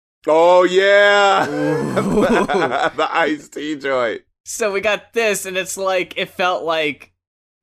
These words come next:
Speaker 2: well, it's twenty eighteen. I, I gotta do my song about addressing the police brutality. Like,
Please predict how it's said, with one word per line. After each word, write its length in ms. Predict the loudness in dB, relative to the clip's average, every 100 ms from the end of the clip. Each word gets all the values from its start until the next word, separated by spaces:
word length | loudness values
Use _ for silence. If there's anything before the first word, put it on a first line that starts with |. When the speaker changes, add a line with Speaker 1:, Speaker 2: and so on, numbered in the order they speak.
| -12
Speaker 2:
well, 260 | -6 -4 -4
it's 160 | -6
twenty 300 | -8 -6 -4
eighteen. 600 | -4 -4 -6 -6 -6 -8 -14 _ _ _ _ _
I, 180 | -10 -6
I 120 | -6 -6
gotta 300 | -4 -4 -6
do 180 | -6 -6
my 160 | -6
song 380 | -6 -4 -6 -6
about 240 | -4 -4
addressing 580 | -4 -6 -6 -6 -8 -10
the 80 | -10
police 320 | -12 -10 -10
brutality. 800 | -10 -12 -10 -8 -8 -10 -12 -14
Like, 460 | -10 -6 -6 -8 _